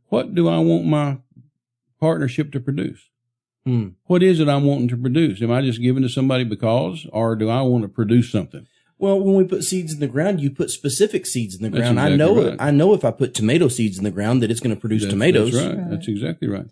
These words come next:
Speaker 1: You,
Speaker 3: When I
Speaker 1: you
Speaker 3: was
Speaker 1: say,
Speaker 3: in
Speaker 1: "What harvest do I want?
Speaker 2: Mm.
Speaker 1: What do I want my seed to produce?" And so you partner with those kind. That's why I partner with the ministries we partner with. I know
Speaker 2: Sure.
Speaker 1: what they're doing, and I know what they're producing. I want my seed to produce that.
Speaker 2: Yeah.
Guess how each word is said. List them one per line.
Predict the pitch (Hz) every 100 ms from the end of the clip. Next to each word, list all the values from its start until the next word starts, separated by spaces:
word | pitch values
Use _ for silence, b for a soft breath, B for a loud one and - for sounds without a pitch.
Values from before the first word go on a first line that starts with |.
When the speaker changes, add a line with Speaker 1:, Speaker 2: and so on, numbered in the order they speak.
| _ _ _
Speaker 1:
You, | 113
Speaker 3:
When | 120
I | 127
Speaker 1:
you |
Speaker 3:
was | 117
Speaker 1:
say, | 107
Speaker 3:
in | 98
Speaker 1:
"What | 123 120
harvest | 127 107 131 120
do | 104 110
I | 123
want? | 131 98 101 107
Speaker 2:
Mm. | 95 _ -
Speaker 1:
What | 123
do | 117
I | 107
want | 117 117
my | 117 110
seed | - 123 120
to | 123
produce?" | 151 127 110 120
And | 113
so | 117
you | 117 113
partner | - 135 135 135
with | 117
those | 110 123
kind. | 127 127
That's | 131
why | 139 127
I |
partner | 123 143 -
with | 120 117 b b -
the |
ministries | 113 135 135 147 135
we | 202
partner | 196 165 107
with. | 107 92
I | 101
know | 127
Speaker 2:
Sure. | 170
Speaker 1:
what | 113 -
they're | 127
doing, | 92 87 92 196 _ _ _ -
and | 104
I | 110
know | 120
what | 185 185
they're | 147
producing. | 123 101 98 - 139
I | 104
want | 120 120
my | 120
seed | 123 139 127
to |
produce | 120 117 160 220 -
that. | 90 95 - -
Speaker 2:
Yeah. | 82